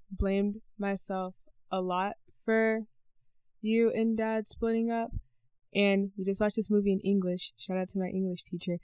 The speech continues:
called Smoke Signals. And one of the main characters, Victor, his dad left him and then he passed away and he has to go to Arizona to get his remains and blah, blah, blah. But, um, he realizes by the end of the movie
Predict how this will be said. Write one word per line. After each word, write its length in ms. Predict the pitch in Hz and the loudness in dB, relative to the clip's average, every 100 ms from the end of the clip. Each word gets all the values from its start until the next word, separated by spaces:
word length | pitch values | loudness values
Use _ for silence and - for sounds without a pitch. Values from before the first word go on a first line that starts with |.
| _ _ | _ _
called 280 | - 196 196 | 4 6 6
Smoke 340 | - 196 196 | 6 8 8
Signals. 560 | - 220 220 233 240 - - _ _ _ - | 8 6 8 6 6 0 -12 _ _ _ 0
And 520 | 202 196 196 190 190 - | 4 6 8 6 4 2
one 140 | - 202 | 4 6
of 80 | 196 | 8
the 60 | |
main 180 | 196 190 | 6 6
characters, 460 | 196 196 190 180 170 | 4 2 2 0 2
Victor, 460 | 196 185 180 180 185 _ _ _ | 0 2 2 2 0 _ _ _
his 240 | - 196 175 | 2 2 2
dad 300 | 185 190 180 | 2 2 2
left 300 | 180 185 - | 0 0 4
him 200 | 233 233 | 4 4
and 160 | 190 190 | 4 4
then 200 | 185 185 | 4 4
he 120 | 185 | 2
passed 380 | - 185 180 - | 0 0 -2 -2
away 220 | 180 180 | 0 0
and 80 | 175 | 0
he 60 | 175 | -2
has 140 | 175 | -4
to 60 | 180 | -4
go 80 | |
to 100 | 175 | -4
Arizona 360 | 180 175 170 170 | -4 -2 -2 -2
to 80 | 165 | -2
get 140 | 165 | -2
his 180 | 170 165 | -4 -4
remains 320 | 170 165 165 | -4 -4 -4
and 140 | 165 170 | -6 0
blah, 120 | 165 | 0
blah, 100 | 170 | 2
blah. 140 | 170 - - - - | -2 -4 -10 -14 -6
But, 500 | 214 269 277 208 190 _ _ _ _ _ - | 4 8 8 6 2 _ _ _ _ _ 4
um, 280 | 233 226 233 | 8 8 8
he 220 | 226 254 | 6 4
realizes 500 | 214 233 220 202 202 | 4 4 4 2 2
by 140 | 196 | 2
the 160 | 190 190 | 2 2
end 140 | 196 | 2
of 80 | 190 | 2
the 80 | 180 | 4
movie 420 | 180 190 185 170 | 4 4 4 0